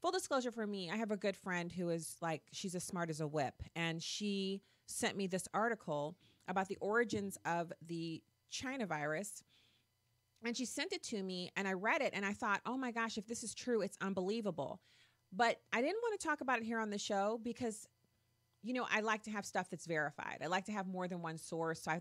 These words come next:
I like to feel like something that I'm sharing, uh, I'm not gonna have to come back later and take it back, 'cause y'all know I'll do it. If I need to issue a correction, I will do it with a heartbeat,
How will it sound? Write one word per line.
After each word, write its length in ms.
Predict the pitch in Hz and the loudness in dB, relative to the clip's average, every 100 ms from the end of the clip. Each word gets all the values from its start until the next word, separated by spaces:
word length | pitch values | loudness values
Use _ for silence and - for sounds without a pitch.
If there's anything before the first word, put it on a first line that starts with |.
| - | 0
I 60 | 196 | 0
like 160 | 220 | 0
to 80 | 233 | -2
feel 320 | - 208 196 | -4 0 2
like 320 | 185 170 - _ _ _ _ _ - | 2 0 -2 _ _ _ _ _ -12
something 380 | - 233 233 214 | 0 0 2 -2
that 100 | 190 | -2
I'm 100 | 180 | -2
sharing, 680 | - 190 180 175 175 175 180 _ _ - | -4 -4 -2 -2 -4 -8 -12 _ _ -2
uh, 100 | 170 | 0
I'm 120 | 190 | 0
not 160 | 190 180 | 0 0
gonna 100 | 185 | -4
have 140 | 175 | -6
to 60 | 151 | -6
come 200 | - 175 | -4 0
back 180 | 170 180 | 0 2
later 280 | 165 165 | 0 0
and 100 | 165 | -2
take 200 | 170 175 | -2 -4
it 60 | 170 | -2
back, 220 | 175 170 | 0 0
'cause 100 | 185 | 0
y'all 160 | 214 320 | 0 0
know 200 | 285 254 | 2 2
I'll 120 | 170 | 2
do 220 | 165 143 | 2 -2
it. 80 | - 170 | -2 -4
If 100 | 208 | -2
I 80 | |
need 140 | 240 254 | 0 0
to 120 | 214 | -2
issue 200 | 196 170 | -2 -4
a 20 | |
correction, 460 | - 175 180 - - | -2 0 0 -2 -4
I 80 | 170 | -2
will 140 | 170 | -2
do 260 | 156 185 196 | -2 0 0
it 160 | - | 0
with 200 | 165 160 | -4 -4
a 60 | 151 | -2
heartbeat, 640 | 175 185 - 185 180 170 | 2 0 0 -4 -6 -6